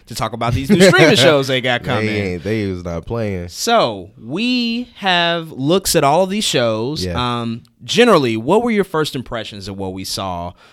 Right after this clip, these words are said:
Speaker 1: um, just looking at that very quick thirty-second spot of these shows?
Speaker 2: Honestly, I was like, "Slow down." <laughs>
Speaker 1: <laughs>
Speaker 2: 'Cause, I mean,
Speaker 1: Yeah.
Speaker 2: you know I'm a nerd, right? So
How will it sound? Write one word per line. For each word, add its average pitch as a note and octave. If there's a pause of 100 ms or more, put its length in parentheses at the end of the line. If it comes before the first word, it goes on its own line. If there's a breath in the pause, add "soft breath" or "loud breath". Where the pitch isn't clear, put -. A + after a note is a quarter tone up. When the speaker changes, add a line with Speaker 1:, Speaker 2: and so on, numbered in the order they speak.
(100 soft breath)
Speaker 1:
um, F#2
just G2+
looking G2+
at F#2+
that F#2+
very G#2+
quick G2
thirty-second F#2+
spot F2
of E2
these E2+
shows? D#2
Speaker 2:
Honestly, F3
I E3+
was D#3+
like, G#2
"Slow A2+
down." F#2
<laughs> D#3
Speaker 1:
<laughs> -
Speaker 2:
'Cause, E3
I E3
mean, E3
Speaker 1:
Yeah. D#3
Speaker 2:
you F3
know G#3
I'm F3
a D3
nerd, D3+
right? C3+
So C3+